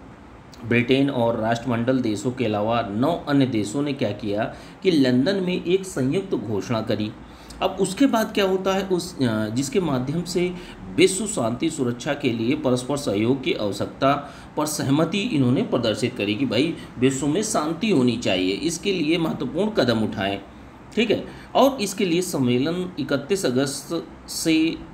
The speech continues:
सत-, अ, अट्ठाईस सितंबर उन्नीस सौ चवालीस तक के मध्य चलाया गया, वाशिंगटन डीसी में हुआ। अब जिसे डबर्टन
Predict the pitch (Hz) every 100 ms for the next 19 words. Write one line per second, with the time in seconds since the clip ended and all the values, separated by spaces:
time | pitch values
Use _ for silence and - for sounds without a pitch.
0 | - - 156 139 - - 113 104 104 110
1 | - - 165 208 - 123 123 113 123 120
2 | 120 123 139 - 98 95 104 156 - 104
3 | - 123 175 247 - - - 113 165 190
4 | - 117 90 90 87 87 92 104 135 -
5 | 147 139 175 170 - 107 123 123 170 151
6 | 104 - 90 90 - - - - - -
7 | - - 185 185 135 190 226 226 214 -
8 | - - - - 117 120 120 151 165 170
9 | 226 214 220